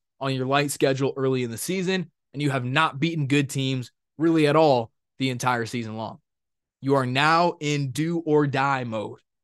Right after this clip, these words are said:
And I don't like to be reactionary in that way, but I don't think this is reactionary. I think it's completely justified to ask the question, are the Clippers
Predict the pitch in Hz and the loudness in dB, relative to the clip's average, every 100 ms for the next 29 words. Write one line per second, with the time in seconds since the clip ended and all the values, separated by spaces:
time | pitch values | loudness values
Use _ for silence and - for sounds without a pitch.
0 | _ _ _ - 135 135 156 170 160 156 | _ _ _ -6 0 4 4 4 2 2
1 | 151 139 160 151 139 139 151 - 156 156 | 0 -2 0 2 2 2 -2 -4 -6 -4
2 | 151 151 147 147 156 147 135 147 120 - | -4 -2 -2 0 0 0 0 -2 -4 -6
3 | 160 160 127 139 123 131 131 127 113 107 | -4 -4 -4 -2 0 2 4 2 -4 -10
4 | - _ _ _ _ - 123 123 - 120 | -14 _ _ _ _ -10 -6 -4 -4 -2
5 | 143 160 170 131 143 143 143 143 135 135 | 0 0 0 2 0 0 -2 0 2 2
6 | 123 127 131 135 - 123 120 135 120 113 | -2 -4 -4 -6 0 0 0 -2 -2 -4
7 | _ _ _ _ - 123 123 127 - 127 | _ _ _ _ -2 2 4 4 2 -6
8 | 123 - 113 113 110 107 | -4 -2 0 2 0 -2